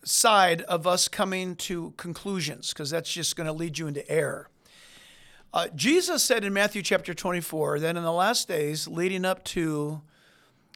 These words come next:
the apocalyptic events of the revelation, of the, uh, of the tribulation period. So imagine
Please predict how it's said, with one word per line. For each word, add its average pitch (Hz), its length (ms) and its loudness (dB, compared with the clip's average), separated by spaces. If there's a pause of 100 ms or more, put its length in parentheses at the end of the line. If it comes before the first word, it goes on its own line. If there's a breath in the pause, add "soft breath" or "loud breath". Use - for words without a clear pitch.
the 165 160 -2
apocalyptic 226 760 2
events 175 420 0
of 160 80 -6
the 160 100 -2
revelation, 160 640 0
of 156 180 -2
the, 156 180 -2
uh, 131 220 -6 (300)
of 151 100 -6
the 147 80 -6
tribulation 180 520 -2
period. 139 480 -4 (680 soft breath)
So 165 420 -4 (300)
imagine 175 560 -8